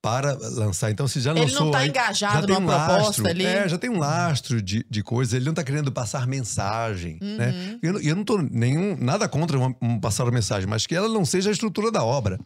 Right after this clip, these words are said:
Speaker 2: Uhum.
Speaker 1: né? É, que ela abdique de tudo, né? Ou seja,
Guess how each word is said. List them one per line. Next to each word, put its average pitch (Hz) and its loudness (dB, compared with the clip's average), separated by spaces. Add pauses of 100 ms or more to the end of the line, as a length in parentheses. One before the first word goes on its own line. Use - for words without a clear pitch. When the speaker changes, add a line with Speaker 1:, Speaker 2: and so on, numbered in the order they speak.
Speaker 2:
Uhum. 165 -6
Speaker 1:
né? 160 0 (360)
É, 107 0
que - -6
ela 135 0 (160)
abdique 113 -4
de 123 -6
tudo, 110 -4
né? 127 0
Ou 117 0
seja, 98 -4